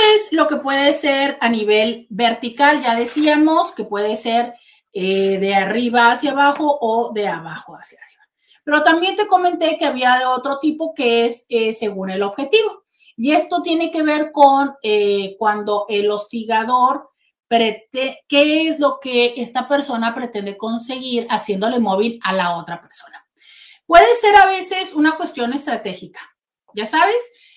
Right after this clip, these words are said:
eh, lo decíamos que este es el tipo descendiente, pero que es el institucional, que es cuando forma parte de la empresa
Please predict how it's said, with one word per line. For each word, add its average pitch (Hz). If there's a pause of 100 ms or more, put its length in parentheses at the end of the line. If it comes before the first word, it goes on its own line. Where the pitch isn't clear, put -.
(160)
eh, 233
lo 254
decíamos 320
que 247
este 254
es 254
el 240
tipo 247
descendiente, 220
pero 202
que 180
es 185
el 202
institucional, 254 (480)
que 214
es 233
cuando 233
forma 233
parte 254
de 262
la 277
empresa 330